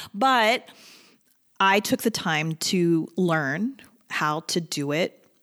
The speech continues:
I think, sustainably, the way that I believe I'm <laughs> doing it is good.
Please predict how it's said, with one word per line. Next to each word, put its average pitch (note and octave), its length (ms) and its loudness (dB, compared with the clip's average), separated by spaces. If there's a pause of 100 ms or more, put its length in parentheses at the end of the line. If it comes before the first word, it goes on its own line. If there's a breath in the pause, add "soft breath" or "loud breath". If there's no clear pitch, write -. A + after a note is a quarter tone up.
(400)
I E3 200 2
think, E3 300 -4
sustainably, E3+ 640 -2
the F3+ 100 2
way D#3+ 160 2
that D#3 140 -2
I D3+ 80 2
believe E3 400 -2
I'm F#3+ 140 2
<laughs> B3 120 0
doing E4+ 240 4
it F#4+ 240 2
is D4+ 180 0
good. G#3 340 4